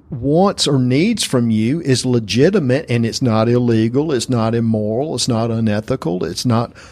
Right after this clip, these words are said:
unbiblical, it doesn't violate your conscience, then why would you not?" And often,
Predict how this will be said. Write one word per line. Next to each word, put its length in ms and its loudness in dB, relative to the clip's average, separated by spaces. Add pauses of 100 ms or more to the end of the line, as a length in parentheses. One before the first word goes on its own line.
unbiblical, 640 2 (260)
it 200 0
doesn't 380 4
violate 500 2
your 80 -2
conscience, 640 -8 (260)
then 220 2
why 200 0
would 300 0
you 120 0
not?" 540 -6 (640)
And 220 4
often, 760 -4